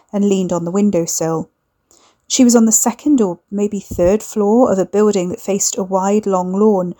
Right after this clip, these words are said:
ringed around by a high stone wall,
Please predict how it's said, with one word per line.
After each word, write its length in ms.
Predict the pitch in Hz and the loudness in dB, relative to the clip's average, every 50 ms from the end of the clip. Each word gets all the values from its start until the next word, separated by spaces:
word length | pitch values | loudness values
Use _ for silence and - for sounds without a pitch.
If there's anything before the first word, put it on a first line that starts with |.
| - - _ _ _ | -18 -20 _ _ _
ringed 280 | 208 214 214 226 220 226 | 0 2 4 4 4 4
around 360 | 214 214 208 196 190 190 - | 2 2 0 0 -2 -4 -4
by 140 | - 190 185 | -2 0 0
a 80 | 190 | 0
high 300 | 185 - - 208 196 190 | -2 -2 0 0 0 0
stone 500 | - - - - - 196 180 180 185 185 | -2 -4 -4 -2 0 0 -2 0 -4 -2
wall, 400 | 190 208 196 185 175 170 175 - | 0 0 2 2 0 -2 -2 -6